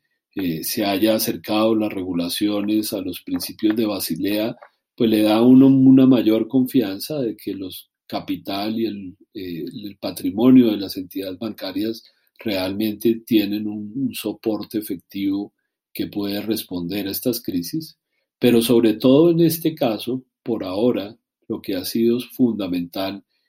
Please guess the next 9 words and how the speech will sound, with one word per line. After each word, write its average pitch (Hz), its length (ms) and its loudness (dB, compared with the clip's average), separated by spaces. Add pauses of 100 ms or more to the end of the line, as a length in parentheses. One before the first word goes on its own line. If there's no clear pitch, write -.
(140)
es 113 680 2 (100)
toda 110 340 0
la, 95 500 -6
el 104 240 -12
acercamiento 107 960 0
a 104 40 -6
la 101 100 -8
mejor 92 360 -10
regulación 98 840 -8